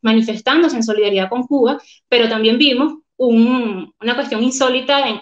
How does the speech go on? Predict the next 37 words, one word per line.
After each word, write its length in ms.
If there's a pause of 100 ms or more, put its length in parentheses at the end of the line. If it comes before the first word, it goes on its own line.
(100)
que 240
comenzó 340
siendo 200
un 40
poco 180
chistosa 540
y, 80
y, 300
y 20
rayó 280
también 320 (600)
en 160
lo 80
ridículo, 540
y 100
el 80
ridículo 400
no 140
se 100
regresa. 540
Vimos 240
allí 180
también 260
personas, 600
un 160
grupo 240
muy 180
pequeño, 460
que 60
en 80
principio 440
eran 220
unos 180
siete, 320
ocho, 320
nueve 220
personas. 440